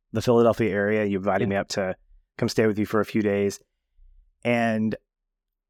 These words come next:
Speaker 1: it's like I'm trying to find some of the places that are shown in the, you know, aerial shots. I believe Vince's pseudo date night was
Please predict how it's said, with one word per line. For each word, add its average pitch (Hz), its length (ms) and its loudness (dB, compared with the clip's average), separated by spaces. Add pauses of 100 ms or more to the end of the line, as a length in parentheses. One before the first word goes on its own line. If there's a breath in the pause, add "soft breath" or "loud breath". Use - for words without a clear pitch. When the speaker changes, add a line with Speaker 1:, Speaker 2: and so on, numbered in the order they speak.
(540)
Speaker 1:
it's 135 220 -2
like 123 380 2
I'm 117 140 -2
trying 131 420 0
to 107 120 -8
find 110 360 -2
some 107 140 -4
of 98 60 -6
the 92 80 -4
places 101 520 -4
that 95 200 -6 (440)
are 104 120 -2
shown 101 340 -4
in 95 140 -4
the, 87 240 -4 (200)
you 90 100 -10
know, 82 180 -10 (100)
aerial 120 260 6
shots. 113 560 2
I 104 80 -6
believe 104 760 -2 (800)
Vince's 113 560 0 (420)
pseudo 131 320 2
date 104 320 -2
night 170 360 0 (420)
was 117 240 0